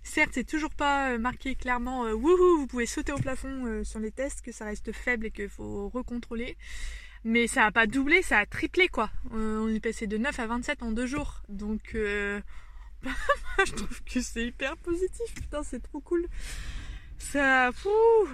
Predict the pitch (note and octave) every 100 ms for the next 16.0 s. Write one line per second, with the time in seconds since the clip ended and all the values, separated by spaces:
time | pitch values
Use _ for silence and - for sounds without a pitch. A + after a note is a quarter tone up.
0 | A#3 - - - - - - - G4+ A4+
1 | B4 D4+ - - - - - - - -
2 | C#4 C#4+ D4 E4+ G4 A4+ D#4+ C4+ A#3+ -
3 | B3+ B3+ D#4 E4+ C#4+ A#3 C4+ D4+ C4 D4
4 | D4+ D#4+ C#4 C#4 C4+ A3+ A3+ A3+ A3+ A3+
5 | - - A#3 A3+ C4 C#4+ C#4 C#4 C#4 -
6 | D#4 D4 D4+ - - - D4 - C#4 C#4
7 | - C#4 C#4 C4+ C#4 C4+ D4 D4+ - -
8 | - - - - - - - B3 A#3+ A#3
9 | A#3 A3+ A3 A3 B3 C4+ C4+ A3+ A#3 B3
10 | C4 B3 A3 A3 A#3 B3 - - - -
11 | - - - A#3 - C#4 C4+ A3+ A3+ -
12 | B3 - D#4 D4+ D#4 D#4+ D4+ C#4+ D#4 D#4
13 | D#4+ - B3 B3 C4 - - D4+ - A#3+
14 | - - D#4 D4+ D#4 - C4 C4+ D4 D#4
15 | D4+ C#4+ A3 A3 - E4+ D#4+ C#4+ D#4 D4+